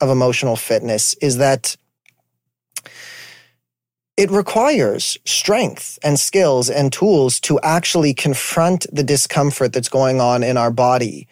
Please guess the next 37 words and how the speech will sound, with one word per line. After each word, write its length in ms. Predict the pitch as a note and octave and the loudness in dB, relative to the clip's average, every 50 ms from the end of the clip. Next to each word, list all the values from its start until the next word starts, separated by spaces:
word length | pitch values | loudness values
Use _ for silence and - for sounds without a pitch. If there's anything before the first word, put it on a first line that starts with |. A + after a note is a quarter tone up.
| _ _ _ _ _ | _ _ _ _ _
head 240 | - - - D3 C#3 | -6 -2 0 2 2
on. 400 | C3 B2+ B2 F2 C2+ C#2 E2 G3+ - | 2 2 2 0 -2 -4 -8 -8 -4
And 300 | - D#3+ D#3+ D#3+ D#3 C#3+ | 0 0 2 2 2 0
that 240 | - E3 E3 D3+ - | 0 -2 -4 -2 0
that 280 | F3+ F#3 G3 - - F3+ | 2 2 0 0 -2 -2
discomfort 1080 | D3+ F3 E3 - - - - - G3 A3 A#3+ - - - D3 C3+ B2 A#2+ A#2+ - - - _ - - - _ _ _ _ _ - | -2 0 0 0 -2 -4 -4 -2 -2 -2 -2 -2 -2 0 0 0 0 0 -2 -6 -10 -10 _ -20 -20 -20 _ _ _ _ _ -2
is 800 | - A3+ B3 B3 A3 F3 D#3+ C#3+ C#3 C3 C3 - - - - - _ _ _ _ _ _ _ _ _ _ _ _ - - _ _ _ _ _ - | 0 2 4 4 4 4 4 2 2 0 0 -2 -2 -4 -6 -12 _ _ _ _ _ _ _ _ _ _ _ _ -20 -20 _ _ _ _ _ 0
our 140 | E3+ E3+ E3 | 2 2 2
body's 500 | D3 E3+ F#3 G3 A3+ A3 G#3 F#3 D3 D3+ | 2 2 2 2 2 2 0 0 0 0
way 340 | D3+ E3 E3 D#3 D3+ C#3+ C3 | 2 2 4 4 4 4 2
of 160 | C3+ C#3 B2+ | 2 0 0
trying 400 | - - - D3+ D3 D3 C#3+ C#3 | -4 -2 0 2 2 2 2 0
to 100 | B2+ C#3 | 0 -2
help 360 | C3+ - - A#3+ D4 D#4+ - - | -4 -4 -2 -2 -2 -2 0 0
us. 540 | C3 - - - - - - - - - - | 0 0 0 -2 -2 -2 -2 -4 -4 -6 -2
When 220 | E3 E3+ E3+ F3+ | 0 2 2 4
we 100 | F3+ F3 | 2 2
feel 300 | E3 - - B3 C4 A#3+ G3 | 0 0 0 2 2 2 4
that 220 | F3 F3 E3+ - | 2 2 0 0
turning 280 | - - F#3+ F#3 F#3 E3+ | -2 -2 0 0 0 0
feeling 400 | - - E3+ F3+ F3 E3+ D#3+ D#3 | 0 0 2 2 2 4 2 4
in 100 | C#3+ C#3 | 2 2
the 80 | C3 | 2
pit 180 | B2+ - C3+ B2 | 0 0 -2 0
of 60 | A2+ | 0
your 100 | B2 A2+ | 0 -2
stomach, 320 | - - C3 B2+ B2 A2+ | -2 -2 -2 -2 -2 -4
the 80 | C3+ B2+ | -4 -4
tightness 380 | - - E3 E3+ F3 E3+ - E3 | -2 0 0 2 2 0 0 0
in 80 | D3 | 0
your 80 | C#3 C3 | -2 -2
chest, 320 | - - D3+ D3 C3+ - | -2 0 0 0 0 2
the 80 | - C3+ | 2 2
lump 260 | C#3 D3+ D#3 D3+ E3 | 2 2 2 2 2
in 60 | D#3 | 0
your 120 | D3 C#3 B2+ | 0 0 -2
throat, 500 | - - D3 D#3 D3+ D3 C#3 A#2+ - | -4 -2 0 2 2 2 2 0 -4